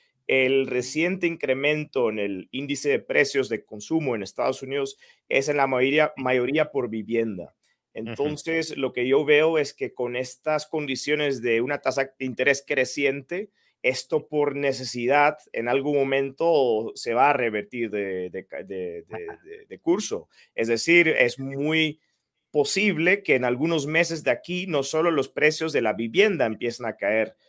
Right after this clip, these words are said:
Speaker 1: eh, empiezan a caer, que no, no han empezado todavía a caer, y que por lo tanto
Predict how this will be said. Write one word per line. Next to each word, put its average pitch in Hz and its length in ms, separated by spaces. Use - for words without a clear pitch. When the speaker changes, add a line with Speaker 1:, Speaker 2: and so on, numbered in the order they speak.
Speaker 1:
eh, 104 260
empiezan 156 440
a - 60
caer, 120 220
que 120 80
no, 113 240
no 127 120
han 156 120
empezado 135 400
todavía 104 260
a 95 80
caer, 101 300
y 131 100
que 135 100
por 127 160
lo 120 120
tanto 165 560